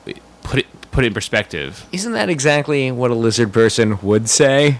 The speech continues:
Speaker 1: Oh my
Speaker 2: No, that
Speaker 1: God.
Speaker 2: is good, though. That, that, that, that
Speaker 1: No,
Speaker 2: makes
Speaker 1: no,
Speaker 2: the
Speaker 1: I, I,
Speaker 2: point.
Speaker 1: like, yeah, I, I, I was testing you. I, I, I appreciate your skepticism.
Speaker 2: Yeah. No, that, that makes a good point. I just, so what,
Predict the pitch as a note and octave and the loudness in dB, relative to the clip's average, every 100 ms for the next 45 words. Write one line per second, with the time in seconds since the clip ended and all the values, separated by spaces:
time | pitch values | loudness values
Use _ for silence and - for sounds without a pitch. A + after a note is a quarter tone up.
0 | - F#2 F2 E2+ D#3+ F#3 G#3 A3+ D#3 C#3 | -6 -12 -10 -4 0 2 2 0 2 2
1 | B2 A#2+ B2 C3+ D3 C3+ D3 E3 G#3+ G#3+ | 4 2 2 0 0 -4 -2 2 2 2
2 | E3+ E3 D#3 D3+ C3 B2 A2+ G2 A2+ - | 2 2 2 2 2 2 2 2 0 0
3 | B2 B2 - - _ - D3+ F#3 - - | 0 0 -2 -10 _ -4 0 0 0 -2
4 | A3+ - D#3 G#2 G#2 A2 A#2+ B2+ B2+ B2+ | -2 0 0 2 2 0 0 0 0 -2
5 | A#2+ B2+ B2 - C#3 - A#2 G#2+ G#2 - | -2 -2 -2 -2 -2 0 0 0 -2 -4
6 | A#2 - - F2 E2+ E2+ C3 D3 C#3 C3+ | -4 -6 -10 -8 -8 -6 -2 2 2 0
7 | A#2+ - - - _ F#3+ G#3+ A3+ B3 G#3+ | -2 -10 -20 -20 _ 0 2 2 0 -4
8 | G#3+ A#3+ A#3 G#3+ F#3 A3 C#3 E3+ F#3 - | -2 0 2 0 2 0 2 0 0 -2
9 | - - - F#3 D#3+ G3 G3+ - | -10 -8 0 0 2 0 0 -10